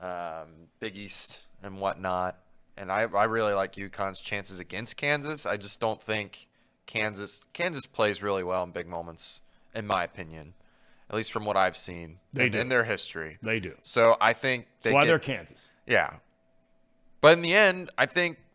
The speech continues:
Speaker 1: when it comes down to the Elite Eight, I think, uh, a, a team, U C L A, that could have been a first seed, and Kansas sometimes has stubbed its toe here this season.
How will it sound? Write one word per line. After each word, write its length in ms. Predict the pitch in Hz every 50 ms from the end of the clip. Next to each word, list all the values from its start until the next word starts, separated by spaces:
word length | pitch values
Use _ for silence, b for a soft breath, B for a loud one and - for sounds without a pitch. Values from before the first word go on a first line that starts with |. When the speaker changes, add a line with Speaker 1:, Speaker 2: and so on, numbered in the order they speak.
| _ _
Speaker 1:
when 160 | 151 151 156
it 120 | 151 143 -
comes 300 | - 165 160 156 139 120
down 280 | 147 151 165 165 156 139
to 80 | 147
the 140 | 139 131 131
Elite 260 | 127 131 143 143 120
Eight, 280 | 131 156 160 143 135 - _ b b b b b
I 260 | b b b b _ _
think, 280 | - 151 151 131 - -
uh, 500 | 135 135 135 131 127 127 123 120 113 - -
a, 460 | - 113 110 110 107 101 - 107 107
a 40 | 104
team, 460 | - - - 139 139 139 135 131 127
U 100 | 123 131
C 180 | - - 131 123
L 180 | 120 117 117 123
A, 140 | 127 123 120
that 220 | 113 110 - -
could 160 | - 151 139
have 120 | 135 120 107
been 320 | 123 120 120 117 113 110 b b b b b b b b b b b b b b b b _ _ -
a 60 | 120
first 340 | - - 127 120 117 - -
seed, 420 | - 113 113 117 120 127 127 135 127 _ _ _ _ _ _ _ _ _ - - - - - - _ _ -
and 160 | 113 110 104
Kansas 540 | - 135 131 131 127 120 120 - - - -
sometimes 580 | - - - 131 135 127 - 131 127 123 113 113
has 120 | 113 107
stubbed 380 | - - - 131 127 127 113 110
its 220 | 110 101 - -
toe 460 | - - - 123 127 135 135 127 120
here 400 | 120 113 113 110 110 110 113 117 113
this 140 | 117 107
season. 540 | - - 110 104 104 104 104 110 120 123 131